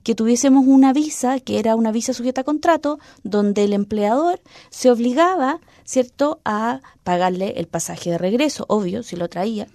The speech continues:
Eh, además, a que la visa durara el tiempo que duraba el contrato. Si la persona venía a desarrollar la actividad y se iba,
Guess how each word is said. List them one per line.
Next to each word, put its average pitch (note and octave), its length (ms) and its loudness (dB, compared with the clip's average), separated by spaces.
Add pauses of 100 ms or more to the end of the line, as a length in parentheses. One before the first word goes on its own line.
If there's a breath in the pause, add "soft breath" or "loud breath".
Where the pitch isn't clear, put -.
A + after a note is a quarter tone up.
(480 loud breath)
Eh, F#3+ 320 4
además, A3+ 480 4
a C4+ 100 -4
que C#4+ 100 -2
la B3+ 120 4
visa C#4+ 340 0
durara C#4+ 440 0
el C#4+ 140 -4
tiempo D4 260 2
que C4+ 80 -2
duraba D4 240 2
el D4 80 -2
contrato. F4 480 -4
Si A3 140 -8
la G3+ 100 0
persona B3+ 320 -2
venía C#4 320 0
a D#4 40 -4
desarrollar C4 440 -4
la D4 80 -6
actividad C4+ 380 -4
y D#4 80 -6
se D4 140 -8
iba, D4+ 300 -6